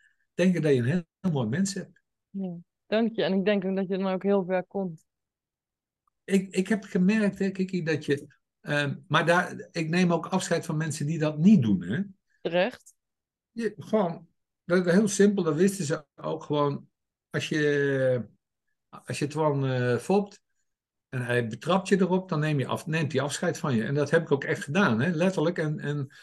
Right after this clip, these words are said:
Speaker 1: gewoon mensen, eh, op non-actief gezet, naar huis gestuurd. Ik zeg, "Je, jij liegt."
Speaker 2: Ja.
Speaker 1: Onterecht ziek thuis blijven, liegen. Dat is net als vreemd gaan. Dat zijn voor mij onvergetelijke,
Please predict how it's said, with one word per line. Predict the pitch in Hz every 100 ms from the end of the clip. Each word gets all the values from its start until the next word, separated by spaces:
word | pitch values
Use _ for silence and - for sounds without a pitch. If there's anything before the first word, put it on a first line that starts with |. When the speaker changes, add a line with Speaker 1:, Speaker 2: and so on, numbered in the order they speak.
| - -
Speaker 1:
gewoon | 170 165
mensen, | 165 - 139 - - - 147 147
eh, | 147 147 143 139 139
op | 143 131 -
non-actief | 135 147 127 - 156 -
gezet, | 147 -
naar | 120
huis | 127 147 -
gestuurd. | 131 147 139 131
Ik |
zeg, | - 127
"Je, | - - -
jij | 220
liegt." | 220 233 - - _ _ _ _ _ _ _ _
Speaker 2:
Ja. | - 196
Speaker 1:
Onterecht | 175 180 170 170
ziek | - 175 -
thuis | 180 160
blijven, | 175 175 160 170 151 -
liegen. | 208 202 - -
Dat | 147
is | 147
net | 214
als | 160 -
vreemd | 185 190 185
gaan. | 170 170 170 -
Dat | 143
zijn | 139 180
voor | 160
mij | 156 156
onvergetelijke, | 196 196 151 180 185 156 147 151 -